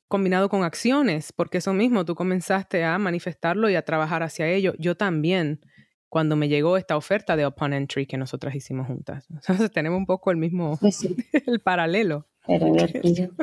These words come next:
Speaker 1: <laughs> ¡Qué maravilla! Oye, y, mm, queriendo como que utilizar esto de trampolín, ¿cómo es el, el trabajo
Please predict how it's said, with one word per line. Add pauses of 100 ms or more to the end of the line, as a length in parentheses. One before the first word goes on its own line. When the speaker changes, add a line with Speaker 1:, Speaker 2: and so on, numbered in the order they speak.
(160)
Speaker 1:
<laughs>
¡Qué
maravilla! (360)
Oye,
y,
mm, (400)
queriendo
como
que
utilizar
esto
de
trampolín, (280)
¿cómo
es
el,
el
trabajo